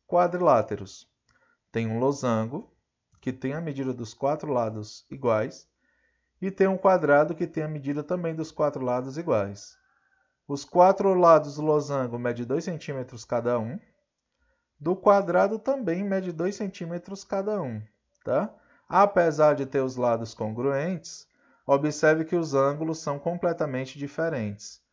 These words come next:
Enquanto os ângulos do losango são agudos e obtusos, o do quadrado são todos ângulos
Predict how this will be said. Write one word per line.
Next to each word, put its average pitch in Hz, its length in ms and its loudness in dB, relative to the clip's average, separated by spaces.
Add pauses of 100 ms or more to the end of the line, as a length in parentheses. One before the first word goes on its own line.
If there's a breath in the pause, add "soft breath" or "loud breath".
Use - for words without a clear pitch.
(380)
Enquanto 160 400 -2
os 156 120 -6
ângulos 131 380 -2
do 131 80 -2
losango 127 580 0
são 127 240 -6
agudos 117 560 -4
e 117 60 -4
obtusos, 113 880 -8 (720)
o 160 140 -2
do 160 180 0
quadrado 151 580 4
são 147 280 -8
todos 156 420 -4
ângulos 143 640 -6